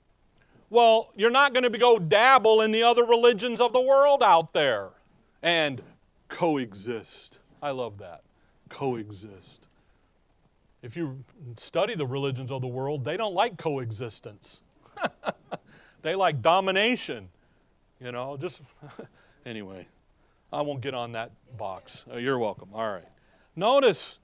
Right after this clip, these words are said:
look, folks, all of that in this list has to do with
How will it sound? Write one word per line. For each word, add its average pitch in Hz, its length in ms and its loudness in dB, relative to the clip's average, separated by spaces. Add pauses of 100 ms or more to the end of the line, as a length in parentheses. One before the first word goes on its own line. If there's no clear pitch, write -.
(300)
look, 233 240 -4
folks, 220 500 -2 (2250)
all 226 400 0
of 247 80 0
that 190 320 2
in 170 160 -4
this 156 220 -4
list 156 460 -2 (1900)
has - 360 -4
to 151 100 -6
do 190 320 -4
with 120 640 -10